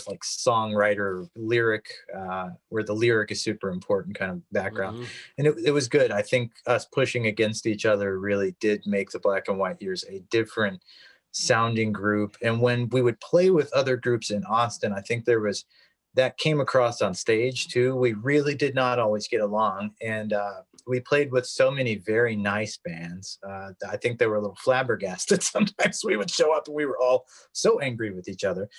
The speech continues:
Speaker 1: but we would get on stage and it was, it really, somehow the tension, it really did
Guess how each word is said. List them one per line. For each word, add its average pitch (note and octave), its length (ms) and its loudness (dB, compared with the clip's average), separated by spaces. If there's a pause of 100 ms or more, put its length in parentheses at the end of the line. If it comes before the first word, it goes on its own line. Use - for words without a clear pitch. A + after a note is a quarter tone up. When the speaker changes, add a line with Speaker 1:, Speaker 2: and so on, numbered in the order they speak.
(140)
Speaker 1:
but C3 120 2
we D3+ 120 4
would D3+ 140 2
get F3 140 6
on D3+ 160 0
stage D#3+ 420 2
and C3+ 180 -2
it C#3 140 -2
was, C#3 260 -6
it D3 140 -2 (240)
really, D3 340 2
somehow D3+ 520 -2
the B2+ 100 -4
tension, C#3 400 -6
it G#2+ 220 -4
really D3 280 2
did G#2+ 240 -2